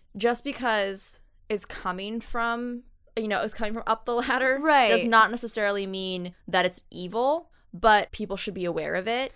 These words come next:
Speaker 1: and
Speaker 2: I
Speaker 1: we
Speaker 2: think
Speaker 1: should
Speaker 2: how
Speaker 1: know
Speaker 2: partisan the message is also matters.
Speaker 1: One of Open Society's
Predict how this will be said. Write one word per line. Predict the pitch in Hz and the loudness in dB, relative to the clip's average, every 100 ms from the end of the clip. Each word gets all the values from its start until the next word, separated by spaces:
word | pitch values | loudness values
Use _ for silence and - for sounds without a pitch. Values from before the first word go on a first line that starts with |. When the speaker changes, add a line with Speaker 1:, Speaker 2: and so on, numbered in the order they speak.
| _ | _
Speaker 1:
and | 196 285 | -2 0
Speaker 2:
I | |
Speaker 1:
we | 330 | -2
Speaker 2:
think | 339 | 0
Speaker 1:
should | |
Speaker 2:
how | 311 | 0
Speaker 1:
know | 185 | 6
Speaker 2:
partisan | 175 170 170 - 226 | 6 6 2 -2 -6
the | 208 | -6
message | 196 196 214 226 196 | -4 -6 -4 -6 -4
is | 190 185 | -6 -6
also | 175 180 190 185 | -6 -6 -6 -6
matters. | 180 175 165 160 185 - - | -6 -4 -6 -8 -10 -12 -14
Speaker 1:
One | - 220 254 | -4 0 0
of | 269 233 - | -2 -4 -4
Open | 214 220 | -2 -2
Society's | 214 196 190 185 185 180 170 - | -4 -2 -2 -2 -4 -4 -6 -8